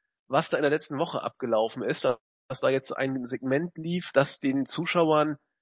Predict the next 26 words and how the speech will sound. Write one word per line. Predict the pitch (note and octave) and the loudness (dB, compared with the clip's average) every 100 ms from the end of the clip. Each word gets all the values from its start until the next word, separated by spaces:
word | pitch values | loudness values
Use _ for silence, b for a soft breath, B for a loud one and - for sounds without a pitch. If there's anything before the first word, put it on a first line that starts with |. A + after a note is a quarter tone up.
| _ | _
Zeit | - D#3 E3 - | -2 4 4 4
ihres | F3 D3+ | 0 0
Lebens | D3 D#3+ E3 - | 2 2 0 -8
gekostet | - D#3 D#3 D#3 - | -6 -6 -4 -8 -4
hat, | C#3+ - - _ _ _ | -4 -4 -10 _ _ _
die | C#3 | -6
sie | C3+ C#3 C#3 C3+ - _ - | -4 -2 0 0 -4 _ -4
niemals | C3+ G#3 G3+ E3 E3+ E3+ - - _ | 2 4 4 4 2 0 -4 -8 _
mehr | - C#3+ C3+ | 0 2 2
wiederbekommen | E3 D3 A#2+ - B2 - A#2 A2 A2 | 4 2 2 -2 -10 -2 -2 0 0
würden. | A2 B2+ F3 - _ - | 0 0 -4 -12 _ -12
So | C3+ F3+ G#3+ | 0 2 4
ein | F3+ D#3 | 0 2
Wort | D#3 E3+ F#3+ - _ | 4 2 0 -10 _
oder | - B2+ | -10 -4
solche | D3 F3 D3+ | -2 -2 -2
Worte, | C#3 D3+ D#3+ E3 D#3+ - C3+ C3+ C3 | -2 -2 -2 -4 -4 -4 -2 -2 -2
äh, | |
aus | - B2+ | -4 -4
dem | C#3+ C3 | -4 -2
Mund | C3+ C#3 | -2 -2
von | - C3+ B2+ | -2 -2 -2
New | C3+ B2 | -2 -2
Day | A#2 A#2+ C#3 D3+ - | 2 2 4 0 2
ist | G3 G#3 - - | 2 2 -2 -6
schon | - F#3+ F3+ F#3 G3 | 0 2 4 2 -4